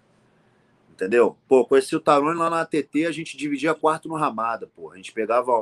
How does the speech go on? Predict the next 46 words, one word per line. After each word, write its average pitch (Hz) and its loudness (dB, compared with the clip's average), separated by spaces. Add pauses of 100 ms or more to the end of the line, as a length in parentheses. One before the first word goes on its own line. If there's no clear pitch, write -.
ia 120 -6
de 123 -4
ônibus, 113 -6
pô, 107 -2
aí 104 0
eu 110 -4
tinha 113 -10
carro, 123 0
ia 110 -4
de - -18
carona, 110 -6 (640)
entendeu? 104 2 (100)
É, 95 -6
guerra, 123 2 (580)
entendeu? 107 0
E, 87 -10
pô, 123 0
e 127 -2
o 127 -2
Tarone 131 -2
que 156 -6
eu 147 -2
vi 135 -4
aqui, 139 -4
eu 156 -6
vi 143 -6
outro 160 2
Tarone. 131 -2
Claro 196 0
que 196 -4
as 170 -6
coisas 151 -8
mudam, 156 -10
ele 131 -2
faz 127 -6
dinheiro, 143 -2
né, 131 -6
cara? 98 -6
É, 107 -12
ele 110 -14
fica 117 -6
mais 117 -8
famoso, 135 0
ele 110 -16
foi 107 -14
campeão. 131 -6